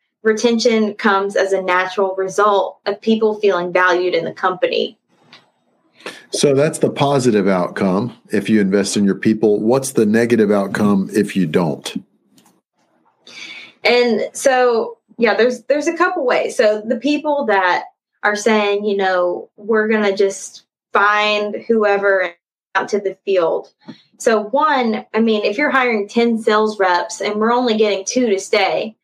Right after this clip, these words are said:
Speaker 1: if we could hire ten sales reps and get eight of them to stay, think about the millions of dollars that,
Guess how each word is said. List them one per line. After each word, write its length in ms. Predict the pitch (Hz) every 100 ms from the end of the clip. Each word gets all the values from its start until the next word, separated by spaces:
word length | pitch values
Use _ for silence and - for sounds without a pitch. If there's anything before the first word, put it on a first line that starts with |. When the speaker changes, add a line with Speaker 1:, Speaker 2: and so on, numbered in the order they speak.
| _ _ _
Speaker 1:
if 160 | - 214
we 100 | 302
could 260 | 330 233 214
hire 360 | 233 233 220
ten 260 | 220 233 226
sales 340 | 226 233 220
reps 240 | 185 156 -
and 120 | 196
get 220 | 208 -
eight 160 | 220 233
of 80 | 226
them 180 | 185
to 140 | 175 180
stay, 460 | - 180 - - _ _
think 180 | 240 254
about 280 | 233 220 214
the 100 | 196
millions 560 | 196 220 233 220 208
of 160 | 190 180
dollars 540 | 196 196 190 180 -
that, 500 | - 185 175 156 -